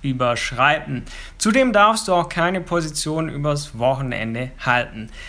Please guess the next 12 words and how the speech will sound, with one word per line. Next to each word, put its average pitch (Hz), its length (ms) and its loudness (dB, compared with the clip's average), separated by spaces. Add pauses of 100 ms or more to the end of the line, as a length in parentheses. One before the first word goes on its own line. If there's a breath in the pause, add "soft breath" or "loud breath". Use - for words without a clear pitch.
(140)
Es 147 180 2
gelten 202 380 4
also 170 240 2
strikte 180 720 -2
Risikoparameter, 180 1300 0
um 151 160 -2
das 147 220 -2
Firmenkapital 135 1300 -2
vor 160 560 0
Zocker - 560 2
zu 135 160 -4
schützen, 226 560 -2